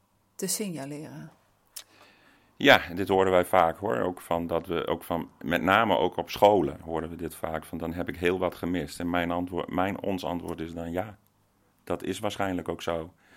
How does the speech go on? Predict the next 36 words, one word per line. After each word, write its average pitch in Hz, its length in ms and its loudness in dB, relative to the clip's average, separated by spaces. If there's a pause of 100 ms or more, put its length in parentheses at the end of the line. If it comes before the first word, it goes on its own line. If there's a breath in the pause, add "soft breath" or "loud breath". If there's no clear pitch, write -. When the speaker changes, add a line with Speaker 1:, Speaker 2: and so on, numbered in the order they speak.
(120 soft breath)
Speaker 2:
En 85 140 -2
ik 80 180 -2
zelf 90 280 4
denk 82 240 0
ik 80 120 -8
ook 90 160 0
dat - 140 -10
ik 90 140 -8
dingen 92 240 -2
gemist 90 420 -2
heb 85 240 -6
in, 87 460 -6
toen 85 180 -8
ik 80 100 -10
groepsleider 80 540 -4
was. 76 380 -8 (800 loud breath)
Alleen 87 360 2
er 87 80 0
is 87 140 0
nu 90 160 2
zoveel 98 520 4
meer 92 240 0
kennis 92 400 -2
dan 85 360 -6
tien 92 180 -2
jaar 85 220 0
geleden, 85 400 -6
dan 80 140 -4
vijf 98 340 2
jaar 82 220 -4
geleden, 80 400 -8
al 78 120 -8
zoveel 95 580 2
meer 85 200 -6
onderzoek 87 420 -10
gedaan. - 520 -6